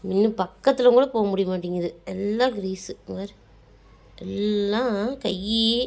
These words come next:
காலு, பின் பேக் சைடு, இங்க பாருங்க, இங்க எல்லாமே கிரீஸு தான்.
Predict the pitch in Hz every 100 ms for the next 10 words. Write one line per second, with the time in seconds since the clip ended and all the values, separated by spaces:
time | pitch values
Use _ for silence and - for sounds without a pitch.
0 | - - - - - - 185 185 196 214
1 | 214 202 208 220 240 - - - - -
2 | - - 202 196 185 185 214 214 - 202
3 | 196 190 190 190 185 185 196 190 185 190
4 | 214 247 226 269 226 185 185 175 185